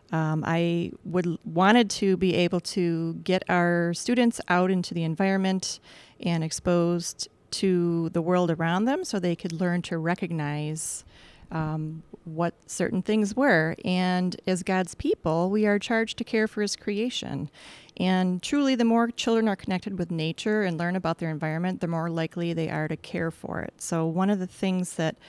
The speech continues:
one of the goals that I really would like to see for our students is making them an environmental steward, which is simply someone that, um, knows about and cares about their environment and wants to see that environment for the future.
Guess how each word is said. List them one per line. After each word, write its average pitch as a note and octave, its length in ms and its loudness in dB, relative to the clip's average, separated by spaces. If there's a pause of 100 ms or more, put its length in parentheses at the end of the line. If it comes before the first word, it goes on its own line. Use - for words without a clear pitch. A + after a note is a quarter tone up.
(200)
one G3+ 120 2
of G3+ 40 4
the F#3+ 80 4
goals F#3 460 4
that F3+ 100 2
I E3+ 60 2
really F3 320 2
would E3 100 0
like E3 220 -2
to E3+ 100 -6
see E3+ 260 -2
for E3+ 180 -4
our D#3+ 100 -2
students A3+ 480 -2
is E3+ 120 -4
making E3+ 380 -2
them D#3+ 300 -2
an E3 60 -2
environmental D#3 500 -2
steward, D#3+ 580 -2
which E3+ 160 -6
is E3 100 -4
simply E3+ 600 -2 (340)
someone F3 460 0
that, D#3+ 420 0 (140)
um, D3+ 540 -4 (220)
knows F#3 460 4
about G3+ 380 4
and D#3+ 120 -2
cares F3+ 320 0
about E3 260 0
their E3 100 -4
environment D#3+ 580 -2 (500)
and D#3+ 440 -2
wants E3 280 -2
to F#3 60 -2
see F3+ 220 -2
that E3 160 0
environment D#3+ 560 -4
for D#3 280 -4
the E3 80 -6
future. - 600 -6